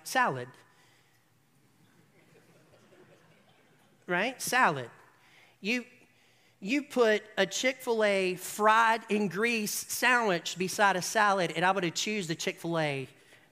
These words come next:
m-, badness right there. It, pizza beside salad, I'm probably gonna go with pizza. Yeah, I had a birthday yesterday, but I'm gonna eat as long as I can,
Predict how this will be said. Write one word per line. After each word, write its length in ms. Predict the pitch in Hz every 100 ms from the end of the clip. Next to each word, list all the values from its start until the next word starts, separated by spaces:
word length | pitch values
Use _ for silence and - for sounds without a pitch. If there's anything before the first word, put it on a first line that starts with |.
| _
m-, 100 | 170 - _ -
badness 640 | 147 175 160 127 120 - -
right 240 | 147 135
there. 240 | 139 120 - _ - - _
It, 300 | 170 - _
pizza 500 | - 294 277 - 151
beside 400 | 143 - 180 165
salad, 400 | - 196 175 143
I'm 80 | 139
probably 300 | - 170 175
gonna 160 | 170 151
go 160 | 151
with 120 | 151
pizza. 480 | - 262 208 - 127 - _ _ _ _ _ _ -
Yeah, 180 | 208 262
I 140 | 240
had 160 | 226 220
a 60 |
birthday 360 | 180 190 185 175
yesterday, 680 | 160 147 156 147 156 226 - - - - - - _ - _ -
but 280 | 170 185 - - _ _ _ - - - - - _ _ _ _ _ _ _ _ _ _ _ _ _ _ _ _ _ _
I'm 80 | 175
gonna 120 | 202 196
eat 200 | 214 233
as 200 | 196 165
long 200 | 185 208
as 120 | 202
I 60 | 196
can, 280 | 190 143